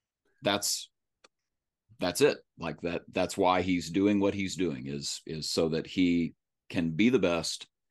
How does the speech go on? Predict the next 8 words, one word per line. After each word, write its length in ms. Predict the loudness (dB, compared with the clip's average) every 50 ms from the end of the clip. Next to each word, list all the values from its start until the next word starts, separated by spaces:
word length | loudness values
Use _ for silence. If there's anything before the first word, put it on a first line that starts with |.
| _ _ _ -6
and 320 | -4 -2 -2 0 0 -2 -4
excel 460 | -4 -4 -4 0 2 4 4 4 4
above 240 | 4 2 2 2 4
all 200 | 4 4 4 2
others 520 | 0 -2 -4 -6 -8 -8 -10 -12 -14 -16 _ _ _ _ _ _ _ -8
and 360 | -6 -4 -4 -2 -4 -4 -6 -8 _ -2
not 260 | 0 0 0 0 -2
disappoint 640 | -4 -4 -4 -6 -6 -2 -2 -2 -2 -2 -6 -10